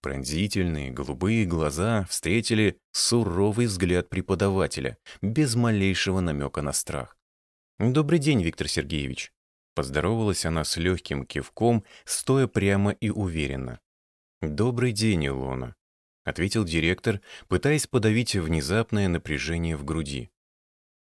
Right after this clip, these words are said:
«Мне поступила жалоба на то, что ты участвовала в безобразной драке с одноклассницей». При упоминании об этом инциденте выражение лица Илоны ожесточилось.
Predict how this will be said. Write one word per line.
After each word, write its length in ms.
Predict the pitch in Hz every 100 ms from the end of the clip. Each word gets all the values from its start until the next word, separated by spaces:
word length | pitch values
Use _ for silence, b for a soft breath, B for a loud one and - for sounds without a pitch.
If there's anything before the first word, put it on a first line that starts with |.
| _
«Мне 320 | 78 82 107
поступила 720 | - 117 - 107 123 123 110
жалоба 520 | 92 - 110 98 85 80
на 180 | 76 73
то, 380 | - 113 107 - _ _
что 240 | - - 107
ты 140 | 147
участвовала 720 | 139 - 127 120 - 120 113
в 100 | 85
безобразной 1120 | 78 98 78 78 69 67 76 95 110 87 90 78
драке 420 | 76 85 87 85
с 120 | -
одноклассницей». 1000 | 78 80 80 85 76 - 71 - - 60 - _ _ _ _ _ _
При 100 | -
упоминании 540 | 71 78 82 113 113 95
об 140 | 80
этом 260 | 104 95 87
инциденте 720 | 82 76 73 104 98 95 85 B B B
выражение 460 | 76 78 113 139 120
лица 380 | 98 - 107 101
Илоны 340 | 87 90 90
ожесточилось. 880 | 85 82 - 85 - 78 64 64 -